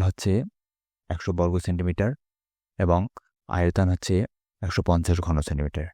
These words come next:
এই বেলুনটার উচ্চতা এবং ভূমির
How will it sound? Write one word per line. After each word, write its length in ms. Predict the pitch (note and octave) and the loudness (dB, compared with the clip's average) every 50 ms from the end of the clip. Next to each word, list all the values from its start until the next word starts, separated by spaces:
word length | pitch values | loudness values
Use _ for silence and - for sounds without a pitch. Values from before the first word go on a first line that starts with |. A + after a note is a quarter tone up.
| _ _ _ _ _ _ _ _ _ - | _ _ _ _ _ _ _ _ _ -4
এই 80 | F2 E2 E2 | -4 2 4
বেলুনটার 340 | F2 F2 F2 E2+ F2+ F2 - | 4 4 6 4 4 2 2
উচ্চতা 460 | - F#2 F2 - - G#2+ G2 - C3 C3 C#3 - _ _ _ _ _ - | 2 -2 -2 2 2 2 4 4 2 0 0 -2 _ _ _ _ _ -8
এবং 200 | - F#2+ F2+ E2+ G#2 - _ _ _ _ _ - | -4 -2 0 0 0 -2 _ _ _ _ _ -10
ভূমির 440 | - E2+ E2 F2 E2+ F2 F2+ F#2 G2 | -8 -6 -4 -2 -2 0 0 0 0